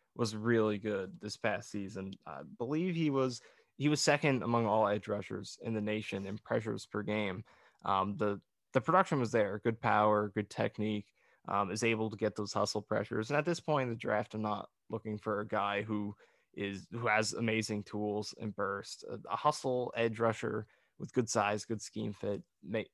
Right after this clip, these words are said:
and good production makes sense to me at this point. So I, I like his production at this point. And actually the guy who was ahead of him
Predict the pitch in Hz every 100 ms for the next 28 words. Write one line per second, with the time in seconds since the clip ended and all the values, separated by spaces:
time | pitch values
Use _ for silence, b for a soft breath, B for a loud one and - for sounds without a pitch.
0 | _ 120 120 123 110 117 104 107 110 101
1 | 98 - 110 101 - 110 107 - 104 101
2 | 101 104 - - 110 107 107 98 107 107
3 | 87 123 151 _ _ - 120 131 127 113
4 | - 104 101 107 104 104 - 110 110 135
5 | 156 165 123 120 113 110 113 107 120 117
6 | 104 107